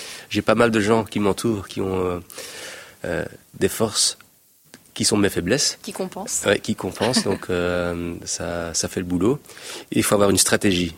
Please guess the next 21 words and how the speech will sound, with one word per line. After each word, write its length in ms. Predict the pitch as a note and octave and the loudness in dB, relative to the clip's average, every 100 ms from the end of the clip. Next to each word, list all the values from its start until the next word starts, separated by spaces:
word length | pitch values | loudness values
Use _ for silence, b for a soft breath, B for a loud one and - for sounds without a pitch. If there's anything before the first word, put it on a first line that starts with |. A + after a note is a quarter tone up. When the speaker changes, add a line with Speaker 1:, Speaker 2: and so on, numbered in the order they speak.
| - | -14
Speaker 1:
euh, 240 | G#2 F#2+ F2+ | -12 -8 -4
une 80 | F#2 | -2
stratégie, 720 | - G2+ G2+ F#2 A2+ A2+ G2+ | 0 0 0 0 0 0 0
euh, 600 | F#2+ F#2+ F#2 F#2 F2+ F2+ F2 - - | 0 0 0 -2 -4 -6 -8 -12 -6
court 180 | - G2 | -4 0
terme, 300 | A2+ A2+ A2+ - | 0 0 -2 -2
long 140 | G2+ | -2
terme, 280 | A2 B2 C#3 C#3 b b b _ - | 0 -2 -2 -8 b b b _ 0
et 80 | |
se 120 | - G2+ | 0 4
tenir 280 | G#2 A2 | 4 6
à 60 | F#2 | 4
sa 140 | - F2 | 2 0
stratégie. 480 | - - D#2+ D#2+ - _ _ _ _ | -4 -6 -6 -8 -14 _ _ _ _
Quand 240 | - A2 A2+ | 0 2 2
on 80 | G2+ | 4
donne 240 | G#2 A2 | 6 6
aussi, 420 | G2 - A2+ G#2+ | 6 4 2 4
euh, 220 | G2 F#2+ F2+ | 4 4 2
des 200 | G2+ G2+ | 2 2
responsabilités 800 | G#2 A2 - G2+ F#2+ - G#2 | 2 2 2 2 0 0 0